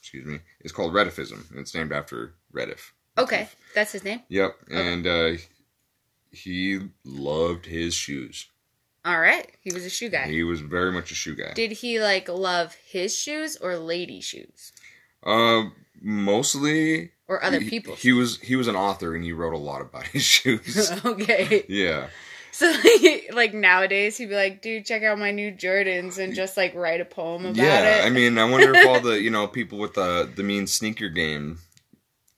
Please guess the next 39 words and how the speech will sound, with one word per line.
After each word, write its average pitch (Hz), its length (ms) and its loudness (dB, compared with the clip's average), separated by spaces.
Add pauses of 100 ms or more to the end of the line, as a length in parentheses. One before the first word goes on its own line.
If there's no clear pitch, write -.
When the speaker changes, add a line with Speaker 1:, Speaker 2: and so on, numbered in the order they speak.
(120)
Speaker 1:
could, 78 200 -10 (160)
if 85 140 -12
we 85 80 -12
could 78 140 -20
put 92 100 -6
'em 80 120 -4
into 71 140 -8
that 65 300 -8 (600)
Speaker 2:
I 277 100 -8
Speaker 1:
thing. 370 140 -6
Speaker 2:
won-, 226 340 -4
uh, - 60 0
I 302 500 6
don't 320 80 2
know. 302 80 -2
Are 220 140 2
they 214 100 -2
sexualizing 294 720 -4
it, 262 80 -6
or 214 120 0
are 196 100 2
they 190 160 -4
just 180 460 -8 (440)
Speaker 1:
No, 92 240 0
it's 78 140 -6
a - 40 -4
status - 480 -6
thing. - 200 -20 (120)
Speaker 2:
Oh, 170 220 -2
okay. 131 140 -6
Speaker 1:
Well, 127 240 6
not 127 240 4
just 82 200 -8
a - 40 -8
status 53 380 -14
thing. 62 200 -18
They 80 80 -10
just 80 220 -10
like 85 180 -6